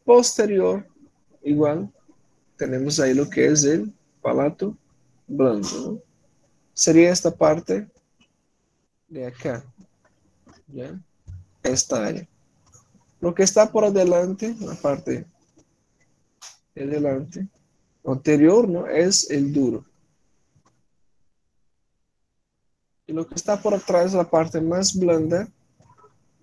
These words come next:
y a donde llega hasta la vulva, ¿no?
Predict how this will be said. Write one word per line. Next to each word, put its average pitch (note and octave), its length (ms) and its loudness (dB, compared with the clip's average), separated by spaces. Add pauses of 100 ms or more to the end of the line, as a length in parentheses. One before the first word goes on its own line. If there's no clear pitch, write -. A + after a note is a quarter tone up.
(420)
y C3 80 -8
a C3 40 -2
donde C#3+ 300 -2
llega D3 420 4
hasta F#3 200 0
la D#3 140 4
vulva, F3 500 0
¿no? F3 160 -6